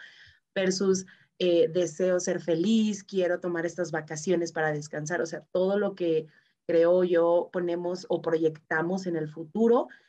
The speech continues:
que no está en, en armonía con lo que está,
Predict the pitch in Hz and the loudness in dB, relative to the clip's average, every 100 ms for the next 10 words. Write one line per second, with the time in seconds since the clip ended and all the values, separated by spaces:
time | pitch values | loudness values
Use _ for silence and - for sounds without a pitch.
0 | _ _ 180 170 180 208 202 190 185 175 | _ _ -4 -2 0 0 0 -2 -4 -2
1 | 180 - 185 165 165 165 160 156 156 151 | -2 -4 -2 -2 -2 -6 -8 -8 -8 -8
2 | 151 165 165 165 165 165 180 165 156 | -6 -6 -4 -2 -2 -2 -4 -4 -8